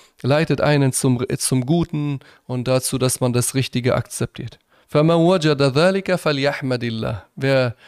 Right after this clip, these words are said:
die Neigung und die Verleitung zum Guten hat, der soll Allah danken. Der soll Alhamdulillah sagen. Also der Prophet alaihi salatu wassalam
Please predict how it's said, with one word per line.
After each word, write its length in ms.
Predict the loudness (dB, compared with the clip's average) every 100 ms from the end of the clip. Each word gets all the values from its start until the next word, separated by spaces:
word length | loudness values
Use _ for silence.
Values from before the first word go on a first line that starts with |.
| -20 -20 _ _ _ -10
die 340 | -4 -2 0
Neigung 540 | 2 2 0 0 -2 -6
und 220 | -10 -8
die 80 | -6
Verleitung 520 | -2 0 0 0 -4
zum 240 | -4 -2 -2
Guten 400 | 0 -2 -2 0
hat, 380 | 0 -2 -16 -20 _ _ _ _
der 100 | -6
soll 180 | -2 0
Allah 380 | 0 0 0 -2
danken. 360 | -4 -6 -8 -14 -18 _ _ _ _ _ _ _ _ _ _
Der 80 | -4
soll 220 | 0 0
Alhamdulillah 840 | 0 0 0 2 2 2 4 2
sagen. 380 | 2 -2 -8 -12 -18 _ _ -20 -20 -14 -2
Also 260 | 0 2
der 100 | 2
Prophet 420 | 0 0 0 0 2
alaihi 320 | 2 2 0
salatu 540 | -2 0 0 0 0
wassalam 580 | -4 -4 -2 -2 -2 -4